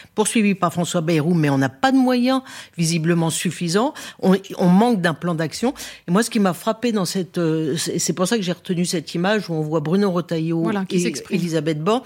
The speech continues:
Speaker 2: C'est ça.
Speaker 1: Elisabeth Borne insiste sur la
Speaker 2: Ministre de
Speaker 1: santé
Speaker 2: l'Éducation
Speaker 1: mentale.
Speaker 2: nationale.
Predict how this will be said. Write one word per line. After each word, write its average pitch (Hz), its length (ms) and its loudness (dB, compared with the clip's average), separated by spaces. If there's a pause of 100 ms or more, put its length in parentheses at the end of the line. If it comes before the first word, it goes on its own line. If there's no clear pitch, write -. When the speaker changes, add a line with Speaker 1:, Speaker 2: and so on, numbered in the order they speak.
(100)
Speaker 2:
C'est 214 80 -10
ça. 196 140 -6
Speaker 1:
Elisabeth 196 520 4
Borne 180 360 2
insiste 208 460 -2
sur 165 200 -4
la 156 80 0
Speaker 2:
Ministre 226 200 6
de 233 80 2
Speaker 1:
santé 233 100 2
Speaker 2:
l'Éducation 226 300 0
Speaker 1:
mentale. 220 220 0
Speaker 2:
nationale. 180 140 -2